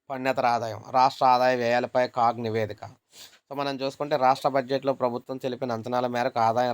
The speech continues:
రాకపోవడంతో ఆర్థిక ద్రవ్యలోటు పెరుగుతుంది. దాన్ని పూడ్చుకునేందుకు సర్కార్ కొత్త రుణాలు సేకరిస్తుంది. ప్రస్తుత ఆర్థిక సంవత్సరం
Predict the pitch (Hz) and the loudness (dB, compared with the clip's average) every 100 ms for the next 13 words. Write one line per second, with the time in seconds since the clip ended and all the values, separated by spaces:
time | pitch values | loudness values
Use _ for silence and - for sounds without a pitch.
0 | 113 113 120 117 120 139 131 123 110 127 | 0 0 -2 0 0 0 0 -2 -2 -4
1 | 120 113 107 113 117 113 110 110 113 117 | -2 -2 -2 -2 -4 -4 -8 -8 -8 -8
2 | - - _ _ _ 135 135 139 131 131 | -8 -12 _ _ _ -6 -4 -4 -6 -8
3 | - 131 131 135 135 120 131 127 117 117 | -6 -4 -4 -4 -2 0 0 0 -2 -6
4 | 123 123 127 127 113 117 117 135 170 131 | -6 -6 -6 -4 -4 -4 -8 -8 -2 -4
5 | - 131 123 123 120 131 123 120 | 0 2 2 0 -4 -4 -4 -2